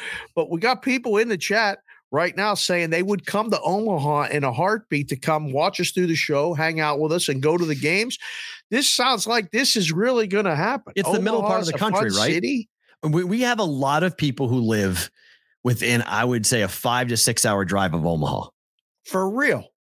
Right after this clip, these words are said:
Speaker 2: For real.
Speaker 1: This is
Speaker 2: And, yeah.
Speaker 1: outstanding.
Speaker 2: We, we, we do very well in the Midwest. We do very well with, a, we, a lot of people watch the show, listen to the show, who would a one hundred percent head to, you know, Omaha, somewhere in middle America, literally, it's the middle of the, middle of the country.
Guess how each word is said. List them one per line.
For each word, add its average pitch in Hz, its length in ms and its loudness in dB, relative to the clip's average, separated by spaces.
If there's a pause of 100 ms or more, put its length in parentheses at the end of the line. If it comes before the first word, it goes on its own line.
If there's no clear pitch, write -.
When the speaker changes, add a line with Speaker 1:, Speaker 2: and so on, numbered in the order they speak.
(100)
Speaker 2:
For 143 100 0
real. 127 100 2
Speaker 1:
This - 160 -4
is 123 160 0
Speaker 2:
And, 135 240 0
yeah. 120 100 2
Speaker 1:
outstanding. 269 500 0
Speaker 2:
We, 131 180 2
we, 143 260 0
we 190 180 2
do 254 140 2
very 196 240 0
well 180 200 0
in 147 60 -2
the 131 60 0
Midwest. 135 460 0
We 139 60 -2
do 127 240 0
very 156 320 0
well 135 280 2
with, 113 140 0
a, 117 200 -2
we, 147 140 2
a 110 80 -4
lot 143 160 0
of 226 60 0
people 208 160 2
watch 143 220 0
the 147 80 -2
show, 143 180 0
listen 135 300 0
to 117 40 2
the 104 120 0
show, 92 420 2 (340)
who 139 80 0
would 120 120 0
a 110 80 0
one 123 240 0
hundred 151 220 2
percent 127 420 0
head 101 360 0 (100)
to, 95 380 2 (140)
you 104 60 2
know, 76 180 0 (460)
Omaha, 95 420 0
somewhere 95 460 2
in 92 80 2
middle 98 240 2
America, 95 440 0 (260)
literally, 117 360 2
it's 117 80 -4
the 113 60 0
middle 139 180 0
of 123 80 0
the, 127 140 2
middle 151 260 0
of 120 40 -4
the - 60 -6
country. 185 320 -2